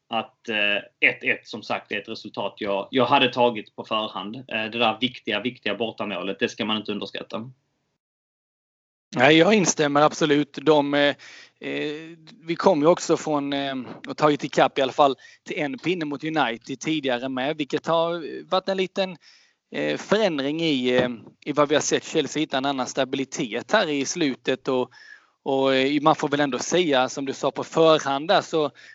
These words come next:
Speaker 2: får man säga sig vara nöjd med oavgjort. Och jag, det var ju vad jag trodde på förra med, att vi skulle få det tufft. Men jag trodde vi skulle få det tuffare än vad vi,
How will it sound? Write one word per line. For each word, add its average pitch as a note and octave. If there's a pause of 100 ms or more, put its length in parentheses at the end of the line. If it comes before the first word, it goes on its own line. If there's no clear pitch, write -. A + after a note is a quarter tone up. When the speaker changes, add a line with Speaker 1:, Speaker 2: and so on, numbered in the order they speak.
(100)
Speaker 2:
får D#3+
man C#3+
säga D3+
sig D3
vara C#3+
nöjd C#3
med D3+
oavgjort. C#3
Och C#3+
jag, C3
det C#3
var C3+
ju C#3+
vad E3
jag C#3
trodde D3
på C3
förra D3+
med, C#3
att C#3
vi C#3+
skulle C#3
få C3
det B2+
tufft. - (260)
Men C3+
jag C#3
trodde D3
vi B2
skulle B2
få C#3
det C3
tuffare D#3+ (140)
än C#3+
vad C#3
vi, C3+